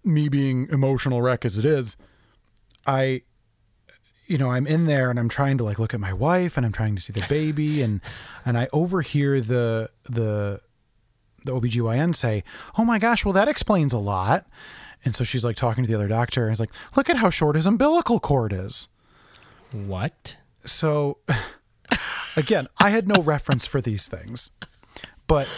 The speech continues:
Speaker 1: apparently our son had an umbilical cord that was less than twenty centimeters,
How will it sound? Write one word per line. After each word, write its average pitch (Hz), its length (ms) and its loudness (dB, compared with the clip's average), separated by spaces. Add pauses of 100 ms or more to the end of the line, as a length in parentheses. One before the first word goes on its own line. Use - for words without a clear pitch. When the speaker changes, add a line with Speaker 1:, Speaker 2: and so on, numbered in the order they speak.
(140)
Speaker 1:
apparently 165 720 0
our 131 260 0
son 117 500 0
had 117 200 -2
an 123 80 0
umbilical 139 460 0
cord 113 280 -2
that 113 100 -2
was 113 140 -2
less 139 340 0
than 160 220 0
twenty 131 400 0
centimeters, 98 920 -4